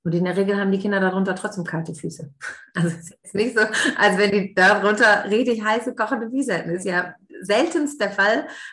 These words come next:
weil Socken zu eng, zu klein, äh, oder sonst was. Aber tatsächlich ist es ja selten der Fall. Und dann ist bei vielen so, "Ach so, ja,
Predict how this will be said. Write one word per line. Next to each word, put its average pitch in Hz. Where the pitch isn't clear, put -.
weil 190
Socken 196
zu -
eng, 208
zu 170
klein, 196
äh, 185
oder 175
sonst 196
was. 247
Aber 190
tatsächlich 196
ist 190
es 185
ja 175
selten 202
der 202
Fall. 196
Und 185
dann 214
ist 208
bei 196
vielen 196
so, 175
"Ach 165
so, 196
ja, 160